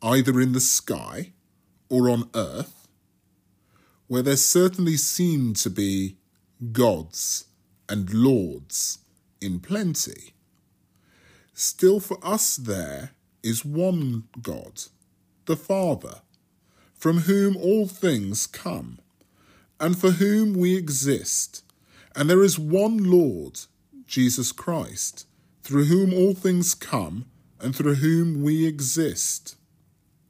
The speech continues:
Some people, however, do not have this knowledge.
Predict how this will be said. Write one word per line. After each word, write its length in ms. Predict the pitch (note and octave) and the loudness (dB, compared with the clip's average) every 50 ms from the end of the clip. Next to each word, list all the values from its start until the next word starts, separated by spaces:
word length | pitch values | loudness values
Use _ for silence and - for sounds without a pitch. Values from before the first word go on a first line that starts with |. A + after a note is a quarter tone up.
| _ _ _ _ _ _ _ _ _ _ _ _ _ _ _ _ _ _ - | _ _ _ _ _ _ _ _ _ _ _ _ _ _ _ _ _ _ -6
Some 300 | - - G#3 A3 B3+ A#3+ | -4 -2 0 0 0 0
people, 440 | - B2 G2+ F2+ F2 - D#2 D#2+ E2+ | 0 -2 -2 -4 -4 -8 -10 -10 -8
however, 520 | E2 E2 E2 D2+ C#2 - - C#2+ D2+ - - _ _ _ _ _ _ _ _ B2 | -8 -8 -8 -8 -10 -12 -12 -12 -14 -14 -14 _ _ _ _ _ _ _ _ -8
do 160 | A#2 - F3 | -4 0 0
not 300 | F#3 G3+ G3 - - - | 0 0 -2 -4 -6 -6
have 180 | F3+ F#3 F#3 - | -4 -4 -4 -6
this 280 | - F#2 - - - | -8 -6 -6 -6 -6
knowledge. 640 | F#2+ F2 D2+ B1+ G#1 - - - - - - - _ | -6 -8 -10 -12 -14 -18 -20 -18 -16 -16 -16 -16 _